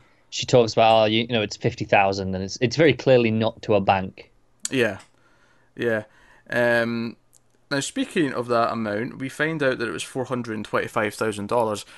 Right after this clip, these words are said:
Speaker 2: which almost four thirty, <laughs> which is the number that
Speaker 1: Almost, yeah.
Speaker 2: that the giant wanted us to remember, but not quite. So, uh, maybe, maybe that's just a sort of almost there kind of red herring kind of thing.
Speaker 1: Yeah.
Speaker 2: Um, but yeah, uh, we're, we're skipping ahead actually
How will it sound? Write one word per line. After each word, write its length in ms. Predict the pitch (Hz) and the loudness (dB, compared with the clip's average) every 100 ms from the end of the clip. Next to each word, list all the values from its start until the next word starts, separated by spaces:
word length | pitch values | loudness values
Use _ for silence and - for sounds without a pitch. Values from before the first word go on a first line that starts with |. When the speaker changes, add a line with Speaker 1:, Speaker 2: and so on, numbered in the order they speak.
| - | -6
Speaker 2:
which 300 | 120 127 - _ - | 0 0 -2 _ 6
almost 420 | 214 254 240 - | 8 10 8 6
four 160 | 190 | 4
thirty, 460 | 196 160 135 117 175 - - | 4 6 6 4 0 -4 -12
<laughs> 180 | - - | -12 -6
which 140 | 135 | -4
is 80 | 127 | -2
the 120 | 131 | 2
number 260 | 143 147 143 | 2 2 0
that 100 | 127 | 2
Speaker 1:
Almost, 460 | 131 120 139 - | 2 2 -2 -2
yeah. 140 | 117 131 - | 0 0 0
Speaker 2:
that 120 | - | -6
the 100 | 113 | -4
giant 340 | 120 123 127 | 2 4 2
wanted 240 | 117 123 127 | 0 -6 -6
us 80 | 131 | -6
to 120 | 156 | -4
remember, 360 | 120 110 113 | -2 -2 -2
but 100 | 117 | -2
not 160 | 117 131 | -2 -2
quite. 320 | - 98 101 _ - | 0 -2 -4 _ -16
So, 400 | - 104 104 - - - _ _ | -8 -4 -4 -8 -20 -20 _ _
uh, 280 | 117 110 110 | -6 -4 -4
maybe, 180 | 90 123 - | -4 -8 -4
maybe 200 | 123 117 | -2 0
that's 200 | 110 - | 0 -2
just 160 | 117 | -10
a 20 | 110 | -4
sort 200 | 120 104 | 0 0
of 380 | 107 104 - _ - | 0 -6 -20 _ 0
almost 540 | 131 156 160 151 - | 4 4 4 0 0
there 320 | 131 127 127 | 0 2 2
kind 220 | 123 120 | 2 -2
of 60 | 113 | 0
red 200 | 110 110 | -2 -2
herring 320 | 110 107 107 | -2 -4 -6
kind 160 | 104 110 | -8 -8
of 40 | |
thing. 160 | 113 107 - - - - | -8 -8 -12 -20 -20 -14
Speaker 1:
Yeah. 380 | - - 120 120 | -12 -6 -2 -2
Speaker 2:
Um, 240 | 120 113 - _ _ _ _ _ _ _ _ _ _ - | -2 -6 -10 _ _ _ _ _ _ _ _ _ _ -20
but 140 | - 135 | -6 0
yeah, 120 | 127 | 2
uh, 200 | 110 160 | 4 4
we're, 140 | 156 165 143 | 4 0 0
we're 80 | |
skipping 260 | 156 180 139 | -6 -4 -4
ahead 200 | 123 127 | -2 0
actually 360 | 107 - 117 | 0 -2 -8